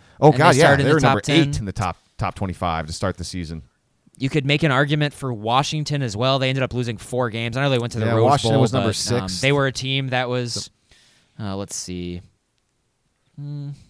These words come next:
Speaker 1: I mean, there's one team that I'm thinking of, but I don't wanna mention it 'cause we, we're saving that to the, for the very end. So
Speaker 2: Okay, yeah, you can bring
Speaker 1: so,
Speaker 2: that up when we
Speaker 1: uh,
Speaker 2: get
Speaker 1: okay,
Speaker 2: there.
Speaker 1: so we'll move on to the next one. Uh, so we did overrated. Now let's do underrated, oh, like, undervalued national team. And for this one,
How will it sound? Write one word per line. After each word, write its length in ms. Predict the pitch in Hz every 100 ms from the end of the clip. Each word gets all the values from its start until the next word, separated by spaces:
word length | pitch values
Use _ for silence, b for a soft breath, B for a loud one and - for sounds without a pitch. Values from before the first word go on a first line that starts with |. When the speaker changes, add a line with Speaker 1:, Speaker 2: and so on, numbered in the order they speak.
| -
Speaker 1:
I 80 | 135
mean, 280 | 143 139
there's 180 | 131 151
one 240 | 135 170 160
team 160 | 160
that 80 | 147
I'm 80 | 127
thinking 220 | 143 139
of, 80 | 135
but 60 |
I 60 | 127
don't 120 | 127
wanna 100 | 120
mention 300 | 110 123 127
it 60 | 123
'cause 120 | 113
we, 160 | 117 117
we're 140 | 117
saving 300 | 120 139 131
that 100 | 127
to 60 | 113
the, 80 | 95
for 100 | 104
the 100 | 101
very 480 | 92 120 117 110
end. 460 | 110 113 120 131 143 b b b b b b b _ -
So 360 | - 117 107 - - -
Speaker 2:
Okay, 220 | 208 165 -
yeah, 180 | 113 107
you 100 | 123
can 120 | 131
bring 120 | 110
Speaker 1:
so, 60 | 113
Speaker 2:
that 60 |
up 40 | 110
when 80 | 107
we 60 |
Speaker 1:
uh, 180 | 104 104
Speaker 2:
get 60 | 135
Speaker 1:
okay, 140 | 131
Speaker 2:
there. 100 | 101
Speaker 1:
so 280 | 95 120 113
we'll 140 | 123
move 140 | 151 165
on 100 | 160
to 60 |
the 80 | 139
next 260 | 123 123 -
one. 200 | 117 113 B 120 113
Uh, 200 | - 139 143
so 160 | - 160
we 80 | 165
did 80 | 185
overrated. 460 | 202 190 180 175
Now 80 | 160
let's 140 | 165 -
do 180 | 147 -
underrated, 680 | 165 180 170 165 165 160 156
oh, 200 | 147 160 147
like, 160 | 135 -
undervalued 760 | 156 160 160 143 143 147 143
national 480 | 131 131 135 - 131
team. 440 | - 131 127 127 127
And 300 | 117 117 113
for 100 | -
this 240 | 131 147 135
one, 440 | 131 127 127 123